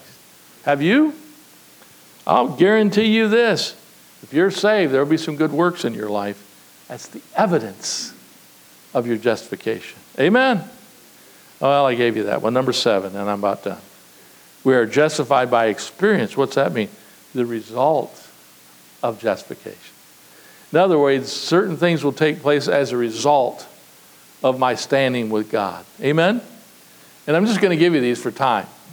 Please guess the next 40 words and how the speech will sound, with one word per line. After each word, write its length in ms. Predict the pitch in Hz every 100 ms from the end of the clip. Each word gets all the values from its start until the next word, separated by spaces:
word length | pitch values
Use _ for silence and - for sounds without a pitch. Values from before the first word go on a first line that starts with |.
| - - - - -
I 80 |
don't 160 | 147 175
have 180 | 175 175
time 220 | 160 147
to 60 | 131
preach 300 | 151 127 -
this. 240 | 113 - -
Romans 360 | 139 160 196 190
chapter 260 | 196 196
five. 340 | 185 175 123 107
Please 260 | 254 240
read 180 | 147 135
it 100 | 123
this 180 | 127 120
week. 160 | 147 185
Romans 300 | 156 196 196
chapter 260 | 175 170 143
five, 240 | 156 156
verses 280 | 143 131 113
one 240 | 127 160
through 160 | 170 165
eleven. 340 | 147 113 120 123 - - - -
There's 240 | 165 180 175
a 80 |
blessed 540 | 143 120 151 196 214 220
result 680 | 175 170 123 170 175 175 175
of 160 | 139
justification. 760 | 139 151 - 135 151 135 - 113 - - - - - - - -
There's 180 | 180 185
some 160 | 175
things 320 | 151 214 220
that 100 | 175
are 100 | 175
going 360 | 151 165 190 190
to 80 | 170
happen 440 | 156 170 170 143
because 400 | 135 135 170 156
you 160 | 160 143
are 180 | 156 160
justified 640 | 156 156 165 143 151 139